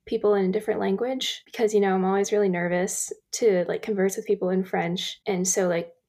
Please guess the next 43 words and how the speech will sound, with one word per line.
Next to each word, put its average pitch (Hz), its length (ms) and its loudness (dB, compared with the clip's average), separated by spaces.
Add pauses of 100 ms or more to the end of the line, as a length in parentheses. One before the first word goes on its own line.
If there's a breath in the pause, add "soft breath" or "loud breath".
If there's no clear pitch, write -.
(180)
the 214 100 2
only 196 200 4
way 185 160 2
to 208 120 0
get 190 160 2
over, 185 460 0 (580)
uh, - 200 -4
any 202 140 2
sort 202 180 -2
of 214 40 2
nervousness 196 500 0
like 185 160 -10
that 196 420 0
is 214 240 -2
to 233 160 0
just 185 500 -4
do 185 180 2
it. - 340 -6
It 220 40 2
really 220 200 4
helped 208 240 -2
with 190 140 -4
that 180 340 0
and 175 460 -4
building 226 240 4
my 190 120 2
confidence 185 580 -4
in 180 100 -4
French. - 640 -4
And, 202 360 0 (200)
like, 202 140 0
as 220 180 -2
for 220 120 2
future, 220 540 0
future 220 280 -2
aspirations, 190 920 2 (560 soft breath)
I 196 140 0
know 214 300 6
that 180 200 -2
now 175 460 0 (280)
I 214 80 -2
have 180 380 -2
experience 180 720 -2